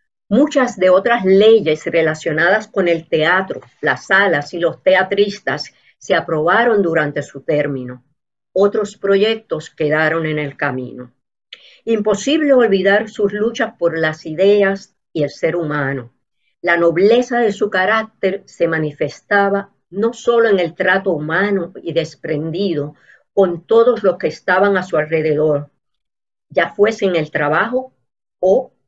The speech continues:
en estudios, sino en darse hasta el infinito por aquello que ella creía bueno. El arte como visión plástica de la imaginación,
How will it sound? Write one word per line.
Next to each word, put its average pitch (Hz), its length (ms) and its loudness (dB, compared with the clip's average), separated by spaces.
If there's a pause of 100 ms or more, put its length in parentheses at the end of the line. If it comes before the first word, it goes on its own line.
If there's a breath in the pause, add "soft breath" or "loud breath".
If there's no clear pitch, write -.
en 196 260 4
estudios, 143 760 -6 (340 soft breath)
sino 196 440 2
en 180 220 0
darse 208 520 0
hasta 160 280 -2
el 165 60 -2
infinito 170 840 -4 (200)
por 165 180 0
aquello 170 680 0 (120)
que 160 120 -4
ella 151 320 -4
creía 147 340 -2
bueno. 131 460 -8 (680)
El 202 200 6
arte 262 440 2
como 180 280 2
visión 208 640 0
plástica 202 720 0
de 175 80 6
la 156 160 2
imaginación, 147 1040 -4